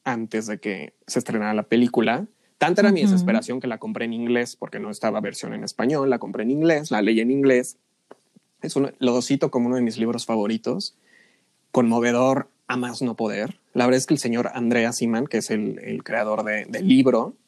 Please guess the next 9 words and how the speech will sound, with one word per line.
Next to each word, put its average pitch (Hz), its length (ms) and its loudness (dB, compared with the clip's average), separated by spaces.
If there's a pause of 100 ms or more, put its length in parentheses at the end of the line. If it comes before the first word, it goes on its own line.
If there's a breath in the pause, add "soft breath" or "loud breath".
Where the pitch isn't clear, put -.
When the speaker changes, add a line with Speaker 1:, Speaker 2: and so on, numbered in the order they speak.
(120)
Speaker 1:
no 123 180 4
del 160 160 6
guión, 107 240 0
del 104 140 -8
libro, 113 340 -4 (840)
lo 135 180 2
hace 151 200 2
bastante 120 800 -4 (220)
bien 117 500 -4